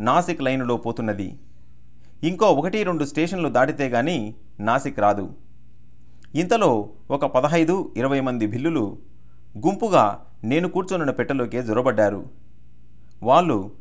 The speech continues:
కారు నలుపు రంగులో, చూడటానికి భయంకరంగా ఉన్నారు. ఆ పెట్టెలో నేను, నా భార్య, నా కూతురు తప్ప మరింకెవ్వరూ ప్రయాణికులు లేరు. నేనప్పుడు హరిభక్త పరాయణ శ్రీ లక్ష్మణ్ రామచంద్ర పంగార్కర్ రచించిన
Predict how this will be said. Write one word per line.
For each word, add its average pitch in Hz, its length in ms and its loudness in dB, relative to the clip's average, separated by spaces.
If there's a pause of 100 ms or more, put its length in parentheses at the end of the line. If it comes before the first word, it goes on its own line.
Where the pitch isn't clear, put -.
(340)
కారు 185 260 6
నలుపు 147 300 2
రంగులో, 123 500 2 (520)
చూడటానికి 131 720 2 (160)
భయంకరంగా 135 600 2
ఉన్నారు. 104 420 0 (680)
ఆ 165 100 8
పెట్టెలో 175 580 4 (280)
నేను, 170 440 2
నా 123 180 4
భార్య, 135 580 4
నా 113 120 4
కూతురు 151 360 0
తప్ప 139 240 2 (680)
మరింకెవ్వరూ 151 640 2
ప్రయాణికులు 147 480 0
లేరు. 107 480 0 (1000)
నేనప్పుడు 151 640 2 (180)
హరిభక్త 208 460 2
పరాయణ 139 600 2 (400)
శ్రీ 165 200 4
లక్ష్మణ్ 143 500 2
రామచంద్ర 151 420 2
పంగార్కర్ 127 520 4
రచించిన 110 580 -2